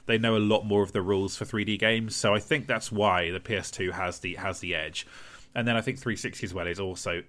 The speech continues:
is also better. But I think if, again, if you have more lived-in experience than us, you might disagree. You know, you might feel differently about this, and I'd, I'd respect that. And again, I think that there are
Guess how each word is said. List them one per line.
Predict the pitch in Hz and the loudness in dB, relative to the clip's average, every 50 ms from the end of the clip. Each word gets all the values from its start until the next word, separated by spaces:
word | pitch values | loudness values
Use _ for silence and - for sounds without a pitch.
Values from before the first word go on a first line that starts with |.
| - | -6
is | 113 107 101 | -4 -2 -2
also | 110 107 104 - 120 107 | -2 -2 -2 0 0 0
better. | - 120 113 107 - 139 131 | 2 2 0 2 2 2 2
But | 131 131 131 | 4 4 2
I | 127 | 2
think | - 185 180 185 | 2 0 -2 -2
if, | 165 139 | -2 -2
again, | - - 131 156 143 127 113 | -2 0 4 4 4 6 4
if | - - | 2 0
you | 135 143 143 139 131 131 - - - - - | 0 2 2 2 2 0 -2 -8 -16 -4 4
have | - 139 123 117 | 6 6 6 6
more | 120 120 113 113 | 6 6 6 6
lived-in | 110 110 104 - 104 | 6 4 2 2 -2
experience | 101 104 - - - 110 101 101 - | -4 -4 -6 -4 -2 -2 -2 -2 -2
than | - 101 | -4 -4
us, | 98 92 - - | -4 -4 -4 -4
you | 107 | -2
might | 95 104 104 92 | 0 0 0 -2
disagree. | - 101 - - 101 - 113 110 110 107 - | -2 -6 -8 -8 -4 -2 -2 -2 -2 -2 -2
You | - 101 | -2 0
know, | 98 | 0
you | 98 95 | 0 0
might | 95 104 104 101 | 0 0 -2 0
feel | - 104 95 | -2 -4 -4
differently | - 101 - - 92 95 98 | -4 -4 -6 -6 -8 -6 -4
about | 95 101 104 95 - | -2 -2 -2 -2 0
this, | 95 95 95 - - - | -2 -4 -6 -6 -6 -6
and | 95 | -4
I'd, | 90 85 87 - | -6 -6 -6 -6
I'd | - 98 92 - | -8 -6 -6 -6
respect | 95 - - - 101 - - | -8 -8 -6 -4 -4 -4 -4
that. | 95 95 92 - - - | -4 -4 -4 -4 -4 -2
And | 110 | -2
again, | 113 110 - 143 127 104 | 0 4 4 6 6 4
I | 101 | 2
think | - - 120 104 - | 0 -2 -4 -4 -4
that | - 107 101 95 95 | -2 -2 -2 -2 -2
there | 101 101 98 | 0 0 2
are | 98 95 95 92 95 | 2 2 2 0 -2